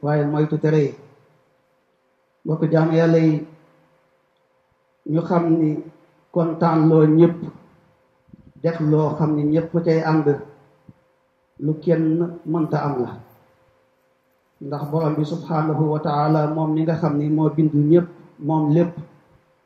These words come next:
taxut ñépp nangul ko.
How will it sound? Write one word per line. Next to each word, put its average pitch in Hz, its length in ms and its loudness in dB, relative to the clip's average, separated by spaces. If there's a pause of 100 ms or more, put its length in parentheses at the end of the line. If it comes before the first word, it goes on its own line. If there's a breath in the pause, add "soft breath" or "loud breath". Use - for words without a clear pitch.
(640)
taxut 175 300 2 (240)
ñépp 160 340 0
nangul 156 380 4
ko. 127 240 -6